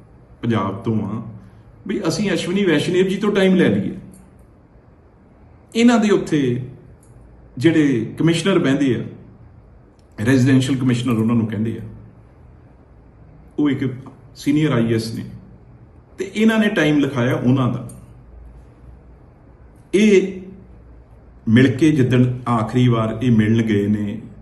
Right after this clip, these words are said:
ਜਲ ਸ਼ਕਤੀ ਮਿਨਿਸਟਰ ਨੂੰ, ਹਰਿਆਣਾ ਤੇ ਪੰਜਾਬ ਦੀ ਮੀਟਿੰਗ ਸੀ, ਉਦੋਂ ਬਾਅਦ ਇਹਨਾਂ ਨੇ ਰੇਲ ਭਵਨ ਆਉਣਾ ਸੀ, ਵੀ ਮੈਂ ਆਪਣੇ ਆਪ ਦੂਜੇ ਮੰਤਰੀ ਸਾਹਿਬ ਤੋਂ ਇਹ ਸਾਈਨ ਕਰਾ ਲਿਓ ਨਾ ਫਾਈਲ। ਪਰ ਤੁਹਾਡੇ ਵਾਂਗੂ ਨਹੀਂ ਗਏ ਸਾਡੇ,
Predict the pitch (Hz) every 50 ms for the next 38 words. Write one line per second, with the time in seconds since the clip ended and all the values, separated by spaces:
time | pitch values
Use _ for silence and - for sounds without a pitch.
0 | - - 110 120 120 120 - - 123 - - - 120 113 110 107 104 107 107 104
1 | 107 113 117 120 120 113 101 101 95 98 104 110 - 117 113 113 110 104 104 98
2 | 95 92 92 101 104 101 98 98 - 110 110 107 - - - - - - - -
3 | - - - - - - 208 233 233 247 262 254 254 240 240 240 247 240 262 269
4 | 214 156 151 151 160 220 - - - - - - - 147 117 110 - - - -
5 | - 95 - - - - - - - - - - - - - - - - - -
6 | - - - - - - - - - - - 220 214 185 190 202 190 - - 190
7 | 190 196 202 208 - - - - 135 143 151 131 156 170 165 156 156 156 156 143
8 | 147 131 151 147 143 - - - 139 180 226 240 - - - - - - - -
9 | - 185 202 - - 139 131 135 135 123 127 120 110 95 95 95 95 92 - -
10 | - - - - - - - - - - - - - - - - - - - -
11 | - - - - - - - - - - - 247 247 233 - - - - - -
12 | - - - - - - - - - - - - - - - - - - - -
13 | - - - 117 110 117 151 160 170 170 156 139 135 143 180 208 180 156 123 110
14 | 101 - -